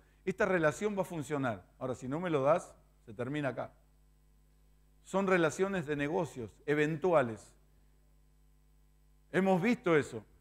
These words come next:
Por eso hoy tenemos tantos divorcios, tanta juntada y separación. Porque si vos me das esto, yo te doy aquello y establecemos, bueno, vamos a estar juntos. Pero Dios estableció nuestra relación en amor. Y dice, Dios nos amó primero.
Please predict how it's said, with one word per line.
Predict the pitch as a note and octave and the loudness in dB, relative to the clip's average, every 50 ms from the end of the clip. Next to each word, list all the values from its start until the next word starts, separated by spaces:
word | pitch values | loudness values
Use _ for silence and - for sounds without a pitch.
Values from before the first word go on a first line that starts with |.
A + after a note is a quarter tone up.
| _ _ _ _ | _ _ _ _
Por | - D#3 D#3+ | 2 4 4
eso | F#3 F#3 F#3 G#3 | 4 4 4 2
hoy | F#3+ | 2
tenemos | D#3 F3 F3 F3+ F#3+ F3+ D3 - | 4 2 0 0 0 -2 -4 -4
tantos | - F#3 F#3+ E3+ F3+ D#3 | -4 -4 -4 -2 -4 -2
divorcios, | D3 D3 D3 E3 F3+ F#3+ F3 - - E3 C3+ - | -2 -2 -2 0 0 -2 -2 -4 -6 -8 -6 -4
tanta | E3 E3 E3+ D#3+ D#3 | -4 -4 -2 -4 -6
juntada | - - D3 C#3 C3 - E3+ E3 D#3+ D3+ | -6 -6 -10 -8 -4 -2 0 0 0 0
y | C3+ | -2
separación. | - C#3 B2 - C3 C3+ C3 - - C3 A2+ G2+ - _ _ _ _ _ _ - | -4 -8 -6 -4 -4 -4 -4 -4 -4 -6 -6 -8 -10 _ _ _ _ _ _ -4
Porque | D3 D3 C3+ D3 D#3+ D3 | -2 -2 0 0 -2 -2
si | - D3+ | -2 -2
vos | D#3 G3 B3 C4 | -2 -2 -2 -2
me | B3+ G#3+ | -2 0
das | F3+ E3+ D3 C3 | 2 2 2 2
esto, | F3 A3+ - - - D#3+ | 2 0 0 -2 -4 -4
yo | C#3+ D#3 E3 | -4 -4 -2
te | D3 D#3 | -2 0
doy | D3 D3 D3+ D3 | 0 2 2 2
aquello | C#3 B2+ A2+ D3+ D#3+ E3+ F3+ F3 | 2 2 0 -2 -4 -2 -2 -2
y | D#3 | -2
establecemos, | C#3 B2 - D3 C3+ C3 B2+ - D#3+ D#3+ D#3 D3+ | -2 -2 -2 -2 -2 -2 -4 -8 -8 -10 -8 -6
bueno, | D#3+ E3+ E3 D3+ | -6 -6 -4 -4
vamos | D3+ F#3 G#3+ G#3 G3 F3 | -4 -4 -4 -2 -4 -4
a | |
estar | E3 D3+ E3+ D#3 D3 | -2 -2 -2 -2 -2
juntos. | E3 D#3+ C3+ A#2 G2+ G#2+ F#2+ _ _ _ _ _ _ _ _ _ _ _ | -4 -6 -8 -8 -10 -12 -18 _ _ _ _ _ _ _ _ _ _ _
Pero | - D3+ D3+ D3+ | 0 2 2 2
Dios | D3+ G3 A3+ A3 F#3+ | 2 4 4 4 4
estableció | - - D#3 D3 C#3+ C#3+ C3 - E3+ D#3 C#3 | 4 2 0 2 2 0 -2 -2 -2 -2 -2
nuestra | D3 F3 F#3 - E3+ D3+ | -2 -4 -6 -6 -6 -4
relación | C#3 C#3 C3 C3 B2+ B2+ - F3 F#3 A3+ C#4 B3+ - _ _ _ - | -4 -2 -2 -2 -4 -4 -4 -4 -4 -4 -8 -12 -18 _ _ _ -10
en | D3+ C3+ C3 | -8 -4 -4
amor. | B2+ B2+ A2+ G#2+ G2 F#2 - _ _ _ _ _ _ _ _ _ _ _ _ _ _ _ _ - | -2 -2 -4 -6 -8 -14 -18 _ _ _ _ _ _ _ _ _ _ _ _ _ _ _ _ -8
Y | - D3 | -6 -2
dice, | C#3+ D3+ C3 - C#3 B2+ | -2 -2 -4 -4 -6 -6
Dios | B2+ D3+ E3+ F3+ | -6 -6 -6 -6
nos | F#3 F3 D3+ - | -8 -10 -10 -12
amó | C#3+ C#3 D3 D#3+ D3+ | -12 -12 -12 -12 -12
primero. | - C#3+ C3+ B2 A#2 G#2 F#2+ F#2 | -8 -8 -8 -6 -8 -10 -12 -16